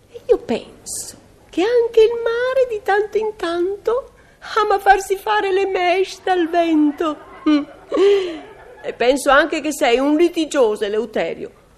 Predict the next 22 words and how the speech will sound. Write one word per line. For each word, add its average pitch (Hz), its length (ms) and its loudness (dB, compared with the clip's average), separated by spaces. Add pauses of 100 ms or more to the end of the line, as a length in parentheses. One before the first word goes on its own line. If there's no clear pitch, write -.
(160)
Non 302 180 -2
si 277 120 -2
accendono 294 640 2
cerini 294 460 0
sotto 285 260 -2
le 277 160 6
tende 294 300 2
dell'albergo 277 720 0
solo 311 300 -4
perché 285 260 -4
una 285 180 0
moglie 311 640 -2
fa 349 220 0
un 330 120 6
bagno 359 280 4
in 349 100 6
piscina. 311 640 2 (840)
Cambia 403 480 0
l'acqua 415 380 -2
ai 392 80 2
pesci 339 400 -4
rossi. 269 760 -10